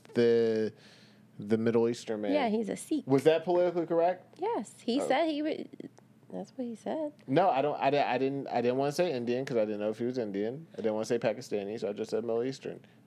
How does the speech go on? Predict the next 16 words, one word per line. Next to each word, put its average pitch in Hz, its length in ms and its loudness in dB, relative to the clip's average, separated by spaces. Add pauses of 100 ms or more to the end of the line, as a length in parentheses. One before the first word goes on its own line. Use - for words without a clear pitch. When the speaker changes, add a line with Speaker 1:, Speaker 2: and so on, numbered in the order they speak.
Speaker 1:
Is 107 120 -4
that 127 220 2
not 123 320 0
like 123 140 0
saying 123 240 -2
Oriental? 123 500 -2 (560)
Speaker 2:
Yeah, 202 140 -4
don't 208 240 -2
say - 120 -8
Oriental. 208 280 -8 (200)
Speaker 1:
Okay. 104 300 0 (460)
Speaker 2:
Uh, 220 1080 0 (760)
Jared, 214 560 2 (560)
not 196 260 0
from - 160 -2
Subway. - 380 -6